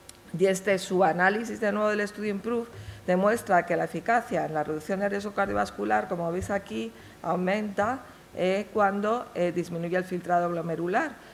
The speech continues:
Por lo tanto, parece que podría ser mejor asociar una estatina, en este caso simvastatina, con ezetimibe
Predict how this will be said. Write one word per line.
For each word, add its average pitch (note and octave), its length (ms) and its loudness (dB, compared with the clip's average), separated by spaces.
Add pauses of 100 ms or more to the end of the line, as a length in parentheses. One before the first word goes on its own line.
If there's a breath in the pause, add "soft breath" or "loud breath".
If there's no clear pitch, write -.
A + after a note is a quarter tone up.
(120 loud breath)
Por F3+ 120 -2
lo F3 100 4
tanto, F#3 380 2
parece A3 500 -2
que A3 160 -4
podría E3+ 460 -2
ser F#3 320 -4
mejor G#3+ 560 -2 (240 loud breath)
asociar E3 500 -2
una F3 160 -2
estatina, G#3+ 560 -2
en G3+ 80 -2
este F3+ 220 -4
caso E3+ 260 -2
simvastatina, F3+ 800 -2
con F3 140 -2
ezetimibe F#3 720 -4